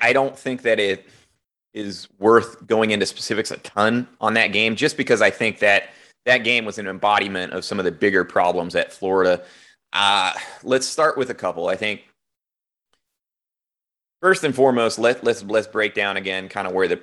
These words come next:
the program's at. Florida's four and three. Florida lost four games last year, even with a really good surrounding cast. Blake, I'm just gonna throw this out there, completely big picture for you.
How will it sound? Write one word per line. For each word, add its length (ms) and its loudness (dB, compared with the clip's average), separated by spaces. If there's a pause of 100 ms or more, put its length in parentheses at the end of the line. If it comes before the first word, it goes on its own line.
the 100 -6
program's 400 -2
at. 200 0
Florida's 320 2
four 320 0
and 140 -6
three. 460 -4 (380)
Florida 360 2
lost 340 2
four 260 -2
games 320 -4
last 320 0
year, 120 -2
even 240 -6
with 120 -6
a 60 0
really 320 2
good 520 2 (140)
surrounding 440 -2
cast. 420 0 (420)
Blake, 420 2 (220)
I'm 180 2
just 200 0
gonna 280 -2 (380)
throw 200 4
this 160 -2
out 200 2
there, 120 0
completely 540 -6
big 280 0
picture 340 -4
for 260 -4
you. 300 -4